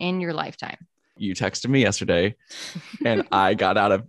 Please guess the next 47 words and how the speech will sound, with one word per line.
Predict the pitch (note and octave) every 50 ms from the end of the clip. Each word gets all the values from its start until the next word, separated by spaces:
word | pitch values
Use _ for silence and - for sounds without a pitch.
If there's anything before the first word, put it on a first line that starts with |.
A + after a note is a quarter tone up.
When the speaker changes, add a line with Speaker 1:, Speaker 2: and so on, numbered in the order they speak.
| _ - - - -
Speaker 2:
a | G#2+ G#2+
piece | - C3+ C3 -
of | C#3 B2
paper | D3 B2+ B2 - - A#2+
and | A#2 A#2+
a | A2+
pen. | - D3+ C3 G2+ F#2+ F#2+
I | F#2+ - G#2 A2+
Speaker 3:
<gasps> |
Speaker 2:
started | A2+ A#2 A#2 A2+ A2+
writing | G2+ G#2+ G2 G2 G#2+ G#2+ G#2
down | G2 A2+ G#2 G2+ G#2 - -
every | G2 G#2 G2+ A2 A#2+ B2 B2+ C3+
show | D3 - - - - B2 G#2 F#2+ F2+ F#2+ F#2 G2+ - _
and | - A2 A2 A2
number | G#2+ G#2+ G#2+ A2
of | A2 G#2+
times | - B2+ A#2 G#2+ G#2+ G#2
I've | G2 G2
seen | - - - - C#3+ D#3 D#3 C3+
the | G#2+
show. | - - - - - - -
Speaker 3:
That | - G#3
is | G#3+ - -
a | A3
huge | - G3 G#3 G#3
Speaker 1:
Okay. | E3 C#3+ - G3
Speaker 3:
list. | F#3+ F3 - D#3 - - - - - - - _ _ _ -
Speaker 2:
I've | A#2 A2+ A2
seen | - - B2+ A2+ A2+ A2+
fifty-eight | - - - A2 G#2+ - - D3 D3 D#3 F3 -
shows | - - - F#2 E2 B1+ A#1 C#2+ G2+ A#2+ - - - _ _ _ _ _ _
for | - A#2
a | A2
total | - B2+ A2+ G#2 A2 G#2+
of | G2+
about | G2+ G#2+ G2 F#2+ - -
a | -
hundred | A2+ A2 A#2 A2+ G#2+ A2+ A2+ A2+
and | A2 G#2
five | - - - F#2 D#2 F2+ E2 G2+ - - -
actual | E2+ D#2+ F#2+ - - - G2+ E2+ F2
productions. | - - - - A1 - - - - - D2 - - - - _ _ _ _ _ _ _ -
Speaker 3:
Oh | G#3+
my | - - F3 F3
Speaker 1:
Wow. | E3 E3 E3 E3 E3 D#3 D#3 D#3 D3+ C#3+ C#3+ C#3 - -
Speaker 3:
gosh. | - - - - -